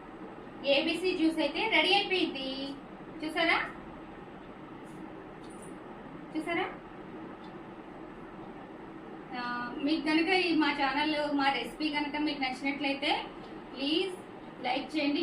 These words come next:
షేర్ చేయండి, సబ్స్క్రైబ్ చేయడం మాత్రం మర్చిపోకండి.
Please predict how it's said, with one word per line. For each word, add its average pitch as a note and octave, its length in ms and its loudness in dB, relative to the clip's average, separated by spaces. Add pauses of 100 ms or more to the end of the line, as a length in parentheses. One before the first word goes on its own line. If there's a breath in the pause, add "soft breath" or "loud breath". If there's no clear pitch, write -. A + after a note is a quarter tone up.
షేర్ C4+ 260 2
చేయండి, C#4+ 260 4 (120)
సబ్స్క్రైబ్ D#4+ 480 0
చేయడం C#4+ 300 0 (100)
మాత్రం C4 260 0
మర్చిపోకండి. B3 640 -2